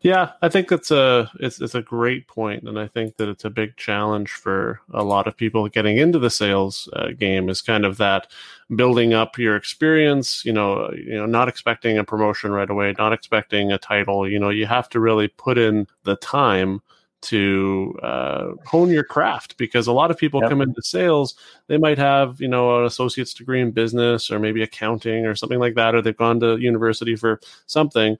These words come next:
Speaker 1: but there, there's very little people that come into sales with any sales training at all. And, and I
Speaker 2: Yeah.
Speaker 1: think that that's, uh, you know, kind of the understanding that they have to learn on the job is an important, important realization for sure.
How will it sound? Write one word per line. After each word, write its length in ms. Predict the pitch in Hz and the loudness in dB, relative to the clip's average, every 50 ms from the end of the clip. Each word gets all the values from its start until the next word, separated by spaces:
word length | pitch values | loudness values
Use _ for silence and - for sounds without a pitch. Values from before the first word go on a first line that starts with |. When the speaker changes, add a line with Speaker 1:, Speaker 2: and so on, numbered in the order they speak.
| _ - _ _ _ _ | _ -20 _ _ _ _
Speaker 1:
but 160 | - 127 - - | -6 -6 -2 0
there, 160 | 131 127 - - | 0 0 0 0
there's 280 | - 127 120 117 110 | 2 2 2 2 2
very 220 | 117 139 156 160 151 | 2 4 4 4 4
little 420 | 135 139 143 143 143 139 127 117 _ _ | 4 4 4 4 4 4 2 0 _ _
people 240 | - 135 123 123 | -6 -4 -2 0
that 140 | 107 95 - | -2 -2 -2
come 140 | - 117 120 | 0 0 2
into 220 | 131 143 139 127 | 4 4 2 2
sales 460 | 120 - - 123 123 123 120 117 110 - | 0 -2 0 0 2 2 2 2 0 -2
with 160 | 110 107 - | -2 -2 0
any 200 | - 123 131 127 120 | 0 0 0 0 -2
sales 280 | - 123 127 131 123 | -2 -2 -2 -2 -2
training 320 | - - 104 101 98 98 95 | -4 -4 -2 -2 -2 -2 0
at 60 | 95 | 2
all. 340 | 104 113 98 - - - _ _ _ _ _ _ _ _ _ _ _ - | 2 2 2 0 -2 -8 _ _ _ _ _ _ _ _ _ _ _ -4
And, 300 | 113 110 107 104 104 - | 0 2 2 2 2 0
and 140 | - 104 95 | 0 0 2
I 40 | 98 | 2
Speaker 2:
Yeah. 100 | 98 95 | 2 2
Speaker 1:
think 140 | 117 113 - | 0 -4 -6
that 180 | - - - - | -10 -14 -4 0
that's, 400 | 107 107 110 107 - - - - | 2 2 2 0 -2 -10 -6 -2
uh, 400 | 101 98 98 98 - 53 58 - - - - - | -2 0 0 0 -2 -2 -4 -6 -10 -18 -20 -16
you 100 | - - | -8 -4
know, 160 | 120 107 107 107 | -2 -2 -2 -2
kind 180 | - - 117 113 | -2 0 0 2
of 40 | |
the 120 | 110 107 110 | 2 2 2
understanding 480 | 117 120 120 - - 120 113 113 110 | 2 0 0 -2 0 0 2 2 2
that 100 | 107 - | 2 0
they 80 | - 101 | -2 -4
have 140 | 104 107 - | -4 -6 -4
to 80 | - 101 | -4 -2
learn 200 | 104 104 104 101 | 0 0 2 2
on 100 | 98 98 | 0 0
the 60 | 98 | -2
job 320 | 95 - 104 101 101 104 110 | 0 2 2 2 2 0 -2
is 140 | 104 - - | -6 -6 -6
an 80 | 104 | -6
important, 600 | 98 98 - - - 110 107 107 101 98 - - _ _ _ _ - | -6 -6 -6 0 0 0 0 0 -4 -4 -6 -12 _ _ _ _ -10
important 400 | 104 - - 135 131 120 110 104 | -10 -6 -4 -4 -2 0 0 0
realization 680 | 104 104 101 98 98 98 107 104 107 - - 104 101 | 2 2 2 0 0 0 0 0 0 -2 -4 -6 -8
for 140 | - - 107 | -8 -8 -10
sure. 380 | - - 110 107 107 113 127 | -8 -4 -2 -2 -2 -2 -4